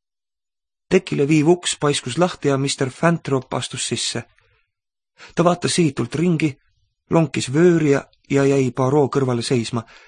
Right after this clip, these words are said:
silmitsedes kahvatusinist vett ja kollast kaldaliiva. "Kirjuta sinna," ütles parajasti Pennington,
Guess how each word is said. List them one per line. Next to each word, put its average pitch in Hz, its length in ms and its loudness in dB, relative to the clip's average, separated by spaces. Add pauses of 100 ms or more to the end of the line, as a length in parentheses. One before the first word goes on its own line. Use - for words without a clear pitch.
(220)
silmitsedes 131 640 0 (200)
kahvatusinist 127 800 -4
vett - 360 -4 (240)
ja 131 100 -6
kollast 131 420 0
kaldaliiva. 117 600 -4 (1900)
"Kirjuta 156 360 2
sinna," 123 280 0 (480)
ütles 131 260 -4
parajasti 131 380 2
Pennington, 135 560 -2